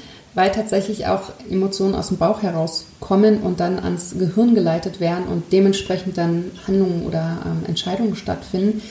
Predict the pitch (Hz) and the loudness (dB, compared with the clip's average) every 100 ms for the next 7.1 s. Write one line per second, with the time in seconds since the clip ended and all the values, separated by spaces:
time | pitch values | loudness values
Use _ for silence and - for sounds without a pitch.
0 | - - 190 202 226 - - 190 - 185 | -6 2 4 4 2 2 2 2 0 -2
1 | - - 185 190 202 185 196 247 202 170 | -2 0 0 2 2 2 4 4 2 0
2 | 170 - - - 165 165 170 - - - | -2 -2 -4 -4 -2 -2 -4 -8 -20 -20
3 | - - 175 220 - 269 269 269 277 - | -6 0 2 0 0 2 6 6 4 0
4 | - - - 180 185 202 214 190 - 175 | -14 -20 -4 2 4 4 2 0 -4 -2
5 | 175 185 208 247 247 - - 185 220 247 | -2 0 2 2 2 -2 -4 4 4 4
6 | 240 - - 190 190 202 214 226 - - | 2 -2 -6 -6 -4 0 0 0 -2 -2